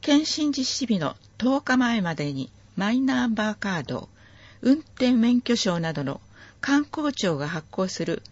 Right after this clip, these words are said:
顔写真付き本人確認書類を持参の上、保健センターで手続き。顔写真のないものについては、健康保険証、年金手帳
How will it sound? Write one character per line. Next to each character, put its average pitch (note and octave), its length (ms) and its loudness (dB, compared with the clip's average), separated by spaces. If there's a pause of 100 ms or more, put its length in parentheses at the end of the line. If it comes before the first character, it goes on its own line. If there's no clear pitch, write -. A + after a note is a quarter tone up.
(400)
顔 B3+ 220 2
写 C4+ 140 0
真 C#4 240 0
付 - 260 -6
き A#3 60 -4
本 C4+ 300 2
人 E3 180 0
確 D3 260 -6
認 G#3 160 2
書 G3 180 -2
類 E3 240 -2
を C#3+ 60 -4
持 C#3 100 -8
参 F#3 360 -2
の E3 160 -4
上、 D3+ 280 -2 (580)
保 G#3 100 -2
健 C4+ 240 4
セ A#3+ 200 0
ン F3 80 -2
タ E3+ 200 -2
ー F#3 80 -2
で G#3+ 100 -4
手 E3+ 160 -2
続 F#3 300 -4
き。 - 200 -16 (800)
顔 D4 220 0
写 F4+ 140 2
真 D4+ 240 2
の F#3 100 2
な F#3+ 140 2
い A#3+ 100 4
も E3+ 140 0
の E3 80 -2
に D3+ 100 -2
つ F3+ 160 -4
い E3 80 -4
て D3+ 160 -4
は、 C#3+ 160 -4 (460)
健 B3+ 280 4
康 B3 200 0
保 A#3 60 -2
険 G#3+ 280 0
証、 F#3 420 -2 (460)
年 B3 220 2
金 C#4 260 0
手 A#3+ 160 -2
帳 D#3+ 380 -4